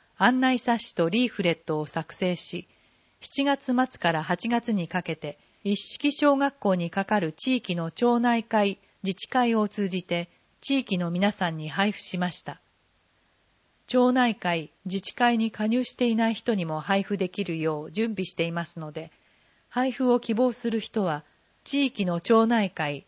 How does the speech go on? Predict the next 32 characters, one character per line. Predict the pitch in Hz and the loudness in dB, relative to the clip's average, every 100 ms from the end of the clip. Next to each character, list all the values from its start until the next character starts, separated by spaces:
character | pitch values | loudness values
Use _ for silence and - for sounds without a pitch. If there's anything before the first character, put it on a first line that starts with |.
| _ | _
自 | 185 196 | -6 -6
治 | - | 0
会 | 254 240 | 0 2
の | 233 | 2
役 | 226 220 247 | 0 0 -2
員 | 202 170 | -2 -2
に | 160 | -4
問 | 202 208 | 0 2
い | 202 | 4
合 | |
わ | 190 190 | 2 0
せ | 185 | -4
る | 160 | -4
か、 | - 135 - _ _ _ - | -6 -8 -10 _ _ _ -4
一 | 208 | -4
色 | - - 277 | -2 -2 0
小 | 277 294 277 | 2 4 4
学 | 262 262 | 4 0
校 | - 262 214 | 2 2 2
長 | 196 170 | 0 0
の | 160 185 - | -2 -6 -4
増 | 190 233 | -4 0
田 | 262 | 0
ま | 254 240 | 2 2
で | 165 | 0
ご | 180 | 2
連 | 196 202 | 2 2
絡 | 202 - | 0 -2
く | - | -4
だ | 180 175 | -4 -2
さ | 185 | -4
い。 | 160 | -6